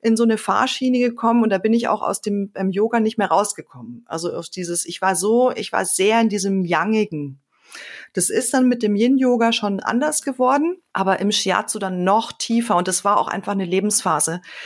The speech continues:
wo ich dieses tiefe Bedürfnis von mit dem sein, was ist,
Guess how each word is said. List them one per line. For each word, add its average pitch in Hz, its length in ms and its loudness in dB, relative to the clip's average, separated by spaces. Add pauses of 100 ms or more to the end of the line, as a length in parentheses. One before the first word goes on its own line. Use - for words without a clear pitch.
(240)
wo 180 160 2
ich - 140 -2
dieses 180 340 -4
tiefe 226 300 0
Bedürfnis 208 680 0
von 185 320 -2
mit 175 200 -2
dem 196 240 4
sein, 185 400 2
was 175 180 0
ist, - 400 -2